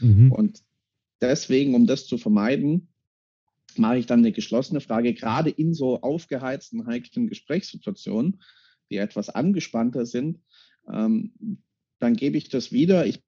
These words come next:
Speaker 2: paraphrasiere das und, äh, frage zurück, „Habe ich dich so richtig verstanden? Ist es das, was du sagen wolltest?“
Speaker 1: Ja.
Speaker 2: Weil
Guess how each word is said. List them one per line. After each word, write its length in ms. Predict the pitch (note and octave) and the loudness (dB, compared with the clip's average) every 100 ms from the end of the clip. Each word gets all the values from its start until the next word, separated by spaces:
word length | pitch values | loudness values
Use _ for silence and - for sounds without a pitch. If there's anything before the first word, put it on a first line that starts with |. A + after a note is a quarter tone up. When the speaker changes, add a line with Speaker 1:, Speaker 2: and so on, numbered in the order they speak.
| _ | _
Speaker 2:
paraphrasiere 760 | A#2 B2 B2 - G#2+ A#2+ D#3+ | -2 -2 -2 -4 -4 -4 -2
das 320 | E3 F3+ - | -2 -4 -6
und, 580 | - - - A2+ A#3 - - | -14 -8 -2 2 0 -2 -10
äh, 140 | - - - - | -14 -14 -16 -12
frage 420 | - A2 B2 - | -6 -2 -2 -6
zurück, 380 | - A#2 A#2+ - | -4 -2 -2 -4
„Habe 140 | A#2 | -4
ich 100 | C3 | -4
dich 180 | B2 - | -6 -4
so 80 | A#2 | -4
richtig 320 | C3+ - A#2 | -4 -4 -8
verstanden? 400 | G#2+ - F2 - | -8 -6 -6 -4
Ist 180 | - A#2 | -6 -8
es 120 | A#2 | -4
das, 180 | B2 - | -4 -2
was 160 | A#2+ | -6
du 80 | - | -4
sagen 380 | A2 G#2+ A#2 G#2 | -2 0 0 0
wolltest?“ 500 | F2 F#2 - - _ _ _ _ _ _ _ _ _ _ _ _ _ _ | -4 -14 -20 -20 _ _ _ _ _ _ _ _ _ _ _ _ _ _
Speaker 1:
Ja. 200 | - F#2 - | -4 -4 -4
Speaker 2:
Weil 460 | - A2 A#2+ B2 - | -4 0 2 2 0